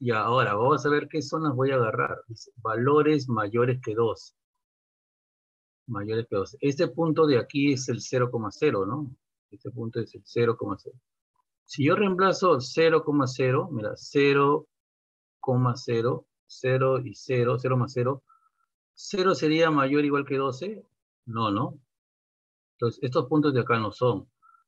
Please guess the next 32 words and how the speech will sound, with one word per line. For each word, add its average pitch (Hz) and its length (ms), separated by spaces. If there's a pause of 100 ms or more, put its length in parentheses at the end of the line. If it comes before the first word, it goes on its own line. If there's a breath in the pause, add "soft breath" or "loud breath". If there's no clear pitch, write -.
(120)
Mayores 143 320
que 151 100
doce 143 220
son 120 200
estos 117 200
de 95 80
aquí, 101 180
¿no? 123 280 (340)
Estos, - 460
todos 151 240
estos 127 260
puntos 123 260
de 107 60
acá, 98 160 (100)
a 104 80
partir 110 380
de 110 80
acá. - 160 (2000)
Te 143 100
aconsejo 151 460
que 160 120
siempre, 160 640
este, 110 760 (120)
siempre 139 800
pongas 139 320
un 127 160
punto 113 420
en 101 160
esta 120 220
zona 131 240
de 120 80
acá, 147 360